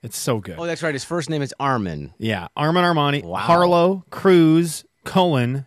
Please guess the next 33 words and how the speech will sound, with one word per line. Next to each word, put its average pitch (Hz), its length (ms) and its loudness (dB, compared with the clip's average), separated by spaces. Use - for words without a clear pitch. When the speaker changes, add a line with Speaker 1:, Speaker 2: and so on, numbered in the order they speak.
Speaker 1:
Jennings, 127 500 -2
and 117 240 -8
Diesel 131 520 0
are 120 120 -4
the 117 80 -2
first 143 400 -4
la-, 127 260 -2
eight 139 260 -2
last 120 300 -4
names 127 300 -4
into 131 220 -6
the 117 60 -4
Sweet - 300 -6
Sixteen. 107 680 -12
Speaker 2:
<laughs> - 60 -20
And 170 120 -12
this 214 140 -8
is 190 80 -10
a 185 80 -6
real 170 240 -6
thing 156 300 -6
for 131 120 -8
those 135 260 -4
who 127 120 -4
aren't 120 260 -4
caught 117 220 -4
up 120 160 -4
on 98 80 -4
this. - 160 -6
He's 127 240 -6
letting, 120 400 -4
he 139 180 -6
put 202 300 -8